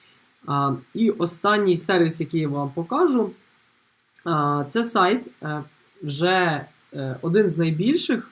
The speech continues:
які продають шрифти. Тут в основному усі шрифти,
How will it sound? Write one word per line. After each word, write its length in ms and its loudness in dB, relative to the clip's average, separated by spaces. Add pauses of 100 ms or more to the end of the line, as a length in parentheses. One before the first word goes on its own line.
(100)
які 640 -2 (340)
продають 560 4
шрифти. 540 -8 (240)
Тут 220 6
в 40 -2
основному 480 0
усі 380 -4
шрифти, 680 -2